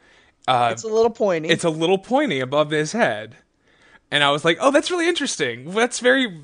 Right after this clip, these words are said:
Speaker 1: that's an odd choice." Okay. And then the commentators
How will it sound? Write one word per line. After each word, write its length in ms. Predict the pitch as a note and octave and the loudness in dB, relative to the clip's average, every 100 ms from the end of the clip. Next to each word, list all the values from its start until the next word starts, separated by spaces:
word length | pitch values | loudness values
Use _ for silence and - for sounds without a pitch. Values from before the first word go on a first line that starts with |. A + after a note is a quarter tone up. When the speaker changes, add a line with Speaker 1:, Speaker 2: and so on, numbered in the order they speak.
| D3+ | -6
Speaker 1:
that's 200 | G3+ C#4+ | -4 -4
an 180 | G#3 | -6
odd 320 | C3+ E3+ G3 F#3+ | 0 4 4 4
choice." 460 | A#3+ B3+ D3 A#2+ | -2 -2 -2 -6
Okay. 420 | F3+ - B3+ C#3 G#2+ - - - - | -12 -2 0 0 -6 -16 -20 -18 -4
And 160 | E3+ | -2
then 100 | A3+ | 2
the 60 | C4 | 0
commentators 1080 | - B3+ F#4+ E4 E3+ B2+ B2 D3 F3 - | 0 -2 0 -2 -4 -4 -6 -10 -12 -14